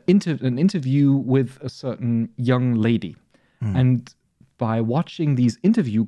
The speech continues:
Speaker 1: clips, you always only get, like, clips of a couple of seconds or, like, one particular answer.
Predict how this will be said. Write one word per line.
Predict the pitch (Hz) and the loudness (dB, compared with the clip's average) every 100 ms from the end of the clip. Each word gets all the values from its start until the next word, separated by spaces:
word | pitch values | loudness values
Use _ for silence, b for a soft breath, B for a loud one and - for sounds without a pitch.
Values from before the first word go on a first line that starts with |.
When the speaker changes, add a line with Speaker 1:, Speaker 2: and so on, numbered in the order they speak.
| - | -2
Speaker 1:
clips, | - 208 - 143 | -4 -4 -4 -6
you | - | -2
always | 147 196 175 | 0 2 0
only | - 160 151 | -2 0 0
get, | 147 143 | -2 -2
like, | 123 117 | -4 -4
clips | - 175 - | -4 -4 -4
of | 117 123 | -16 -16
a | |
couple | - 131 135 | -6 -4 -2
of | 117 | -6
seconds | - - 170 202 196 208 202 | -8 -16 -4 2 4 4 2
or, | 110 117 | 0 0
like, | 110 | 0
one | 117 127 131 | -2 -2 -2
particular | 131 - 123 120 | -8 -12 -6 -6
answer. | 120 143 185 - 208 | -4 -2 -2 -2 -6